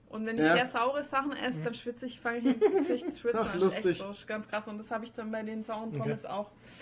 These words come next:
Speaker 1: Aber mir schmecken sie sehr gut. Also ich
Speaker 3: Ja.
Speaker 1: war da jetzt eine Zeit lang voll drauf auf saure Gummibärle. Jetzt grad, jetzt bin ich wieder auf salzigen Sachen grad.
Speaker 3: Also Metwurst.
Speaker 1: <laughs> Nee, nee, die Partymischung.
Speaker 2: Da finde ich, da finde ich diese
Speaker 3: Ja.
Speaker 2: Würmer geil, die von Trolli.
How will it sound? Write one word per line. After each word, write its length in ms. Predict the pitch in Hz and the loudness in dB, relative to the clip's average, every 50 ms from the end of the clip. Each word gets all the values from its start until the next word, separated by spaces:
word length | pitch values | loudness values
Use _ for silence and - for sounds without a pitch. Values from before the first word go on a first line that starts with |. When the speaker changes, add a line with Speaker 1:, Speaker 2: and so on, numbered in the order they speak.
| - - - | -18 -16 -4
Speaker 1:
Aber 160 | - 202 220 220 | -2 0 0 0
mir 120 | 233 240 | 0 -2
schmecken 320 | 233 - 233 - - 247 214 - | -4 -4 -8 -8 -8 -8 -10 -10
sie 60 | 214 | -14
sehr 240 | - - 208 202 196 | -12 -8 -6 -6 -6
gut. 180 | 202 202 202 208 | -6 -8 -10 -8
Also 220 | 190 208 208 214 | -8 -10 -10 -10
ich 140 | 208 - - | -14 -14 -12
Speaker 3:
Ja. 120 | 147 139 208 | -10 -2 0
Speaker 1:
war 120 | 208 220 | 2 2
da 100 | 233 226 | 2 2
jetzt 160 | 226 226 - - | 0 -2 -6 -10
eine 80 | 214 214 | -10 -6
Zeit 180 | - 226 214 214 | -6 -6 -4 -4
lang 140 | 208 208 208 | -6 -8 -10
voll 320 | - - - 220 240 247 | -12 -6 -2 0 0 0
drauf 340 | 240 208 190 202 214 214 - | 0 -2 -4 -4 -4 -4 -6
auf 100 | 190 190 | -10 -10
saure 280 | - - 202 196 202 202 | -8 -10 -8 -8 -6 -8
Gummibärle. 520 | 196 208 208 214 208 190 196 190 190 196 | -6 -6 -6 -6 -6 -6 -8 -10 -8 -10
Jetzt 220 | 196 208 202 - - | -10 -10 -12 -12 -6
grad, 200 | - 226 214 214 - - - - - - - | -2 -2 -2 -2 -6 -18 -20 -20 -16 -2 -2
jetzt 180 | 247 247 - | -2 -2 0
bin 120 | - 262 269 | -4 -2 0
ich 100 | 262 262 | 0 2
wieder 140 | 262 247 233 | 2 2 0
auf 60 | - | 0
salzigen 520 | - - 196 185 208 214 - 208 202 190 | -4 -4 -4 -2 -2 -4 -8 -10 -12 -12
Sachen 340 | - - - 170 - - 180 | -12 -10 -10 -12 -12 -12 -18
grad. 240 | - - - - - - | -18 -16 -18 -18 -16 -4
Speaker 3:
Also 200 | - 160 139 139 | -2 0 0 2
Metwurst. 540 | 139 143 147 135 127 127 131 127 - - - - | 2 2 2 0 0 -2 -2 -2 -2 -8 -16 -20
Speaker 1:
<laughs> 60 | _ _ _ _ - - | _ _ _ _ -16 -4
Nee, 240 | - 254 254 254 254 - - 339 - - 359 359 339 285 | 4 8 8 8 8 8 6 6 6 8 6 6 6 6
nee, 320 | 277 269 277 294 311 320 320 - - - - - - - | 4 4 4 4 2 0 -2 -8 -10 -10 -10 -12 -6 -6
die 60 | 247 | -6
Partymischung. 680 | 233 - 240 240 240 240 220 220 214 - 220 202 202 - - - - - | -2 2 4 4 4 4 2 0 -4 -4 -4 -6 -8 -8 -12 -16 -12 2
Speaker 2:
Da 120 | - 190 180 | 4 4 4
finde 320 | - - 220 226 226 233 | 8 8 8 8 10 8
ich, 140 | 220 220 - | 6 4 6
da 120 | - 202 | 6 4
finde 300 | - - - 226 214 208 | 4 6 6 6 8 8
ich 100 | 202 - - | 6 4 6
diese 280 | 202 202 151 143 190 170 | 6 6 8 8 6 6
Speaker 3:
Ja. 60 | 151 | 10
Speaker 2:
Würmer 320 | 170 220 269 294 294 226 175 | 12 12 12 12 8 6 4
geil, 280 | - - 156 156 160 156 | 6 8 8 8 8 8
die 100 | 165 165 | 4 2
von 240 | - - 180 165 - | 0 2 2 2 2
Trolli. 480 | - - 180 220 233 226 196 160 127 | 0 2 6 6 8 8 6 6 4